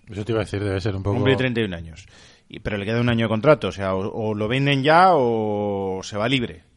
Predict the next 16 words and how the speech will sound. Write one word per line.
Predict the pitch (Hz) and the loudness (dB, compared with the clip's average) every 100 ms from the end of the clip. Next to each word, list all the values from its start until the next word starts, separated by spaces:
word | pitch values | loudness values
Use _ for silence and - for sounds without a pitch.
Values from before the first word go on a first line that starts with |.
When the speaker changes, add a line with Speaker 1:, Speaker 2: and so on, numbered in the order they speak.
| - | -20
Speaker 2:
O | |
sea, | - 85 | -16 -16
que | 87 | -14
también | 90 90 101 | -12 -8 -4
ahí | 110 113 117 113 | -2 0 0 -2
es, | 110 - - | -4 -8 -12
es | 92 90 - | -12 -12 -14
Speaker 1:
Lo | 101 120 | -4 -2
pueden | 123 131 | 2 2
sacar | 135 143 | 4 2
barato. | 127 127 120 90 85 | 4 4 2 -2 -6
Speaker 2:
Lo | 113 | -4
pueden | 120 113 | -2 -2
sacar | 113 120 | -2 -2
relativamente | 117 110 113 107 104 95 | 0 0 0 -2 -2 -4
barato. | 85 - - | -8 -10 -18